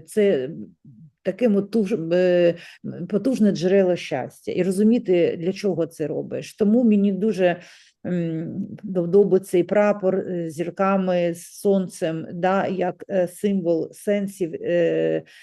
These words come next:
для яких ми існуємо. Як ми до них приходимо? У кожного свої сенси, ми через них проходимо. І розуміння, на що ми робимо те, що робимо, це дуже важливо. Це наші сенси.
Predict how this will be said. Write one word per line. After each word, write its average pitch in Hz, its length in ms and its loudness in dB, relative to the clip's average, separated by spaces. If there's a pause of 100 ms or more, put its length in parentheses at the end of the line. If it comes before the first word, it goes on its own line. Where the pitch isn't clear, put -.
(140)
для 175 100 0
яких 196 340 -2
ми 180 180 -4
існуємо. 151 760 -6 (240)
Як 233 280 4
ми 208 80 4
до 190 140 2
них 170 220 -4
приходимо? 156 640 0
У 170 100 0
кожного 202 320 4
свої 185 300 2
сенси, 175 460 -4
ми 185 120 -2
через 175 300 -6
них 170 180 -6
проходимо. 147 720 -4 (220)
І 202 100 4
розуміння, 214 640 2
на 190 140 -2
що 208 180 -4
ми 185 140 -2
робимо 170 400 -2
те, 170 160 -4
що 170 180 -8
робимо, 160 380 -4
це 220 160 -6
дуже 196 260 -2
важливо. 131 720 -6
Це 160 400 -4
наші 165 320 -10
сенси. - 560 -12